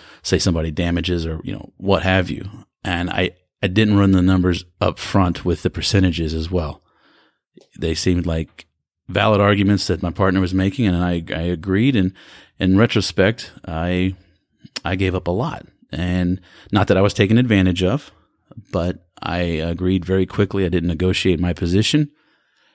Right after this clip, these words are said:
And when you consider that I had all the leverage in the world, I was the guy with the money. He was the guy with a mortgage with a balloon note coming due.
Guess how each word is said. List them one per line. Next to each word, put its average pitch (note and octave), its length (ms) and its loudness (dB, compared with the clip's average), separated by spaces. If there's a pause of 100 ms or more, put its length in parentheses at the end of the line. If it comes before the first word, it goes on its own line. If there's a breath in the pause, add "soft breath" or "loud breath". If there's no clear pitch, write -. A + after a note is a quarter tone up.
(120)
And F2 580 -2
when F#2 120 -2
you F#2 80 0
consider G2 400 0
that F2 140 2
I F#2+ 100 0
had F#2 180 0
all F#2+ 200 2
the F2 80 0
leverage F#2 340 -2
in F2+ 60 0
the F2 80 0
world, F2 320 0
I E2+ 100 -2
was F#2 140 -4
the F#2+ 80 -4
guy F2 180 -2
with F2+ 160 -2
the D#2 60 -6
money. G2+ 400 0 (800)
He A#2+ 160 2
was A2+ 160 2
the G2 80 0
guy F#2 180 2
with F#2+ 160 2
a F2 60 0
mortgage F#2 360 2
with F2+ 200 -2
a D#2+ 40 -4
balloon F#2+ 360 2
note D#2+ 180 -2
coming E2 300 -4
due. F2 280 -2